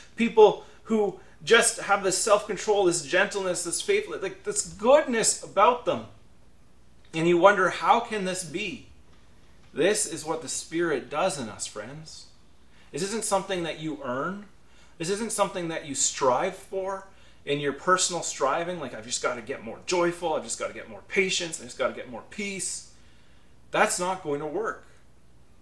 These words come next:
This comes from intimacy. This comes from presence with God. This comes from you, from me, making the time to know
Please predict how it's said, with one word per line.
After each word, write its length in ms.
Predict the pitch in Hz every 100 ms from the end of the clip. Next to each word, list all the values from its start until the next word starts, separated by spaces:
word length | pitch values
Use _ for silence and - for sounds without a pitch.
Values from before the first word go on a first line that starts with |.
| - - - -
This 160 | 139
comes 240 | - 180 175
from 220 | 170 139
intimacy. 560 | 170 - 110 - - - - - - - - - - - - -
This 200 | 135 131
comes 300 | 151 151 143
from 180 | - 120
presence 640 | - - - - - - -
with 180 | 92
God. 340 | - - - - - - - - - - - - - -
This 140 | 131
comes 220 | - 170 156
from 200 | 151 127
you, 480 | 123 135 156 165 170 - - -
from 240 | - 117 120
me, 440 | 127 147 160 156 - - -
making 320 | 127 165 196 175
the 80 |
time 480 | 151 - 147 151 139
to 280 | 120 131 120
know 640 | 117 127 143 143 107 104